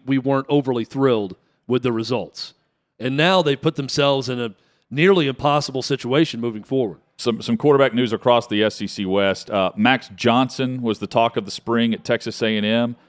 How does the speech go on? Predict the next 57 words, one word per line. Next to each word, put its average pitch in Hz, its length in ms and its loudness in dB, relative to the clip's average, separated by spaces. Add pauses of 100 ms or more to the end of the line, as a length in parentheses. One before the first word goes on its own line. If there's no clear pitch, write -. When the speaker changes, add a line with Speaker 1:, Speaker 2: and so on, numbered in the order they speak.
(180)
Speaker 2:
Haynes 170 320 -2
King 151 480 -4
is 120 200 -4
the 127 80 0
presumed 117 540 0
starter 104 580 0
at 95 120 0
A 92 160 0
and 90 100 -4
M. 78 300 -4 (120)
I 117 120 4
would 113 200 2
not 117 280 0
count 113 240 0
Max 110 240 -2
Johnson 101 420 -4
out. 82 340 -6 (600)
Um, 87 400 0
uh, 87 240 -2 (720)
he's 110 180 -6
going 135 200 2
to 131 40 2
be 123 160 0
involved, 107 460 4
even 101 180 -4
if 98 80 -4
he's 95 160 -8
not 107 160 0
the 101 60 -10
quote-unquote 104 440 0
starter, 104 300 0
and 101 160 -2
he 107 100 0
may 110 280 0
end 101 160 -2
up 92 160 -2
starting 90 580 -2 (180)
at, 92 160 -4
at 101 160 -4
Texas - 380 -6
A - 60 -2
and 92 120 -4
M 90 120 -4
before 95 220 -2
it's 87 100 -8
all 92 120 -2
said 92 220 -4
and 85 140 -4
done. 92 240 -2 (260)
Wide 123 340 4
receiver 131 560 0
Evan 120 300 2
Stewart 98 560 0
is 90 100 -4
a 87 60 -6
true 123 320 -2
freshman 104 680 -2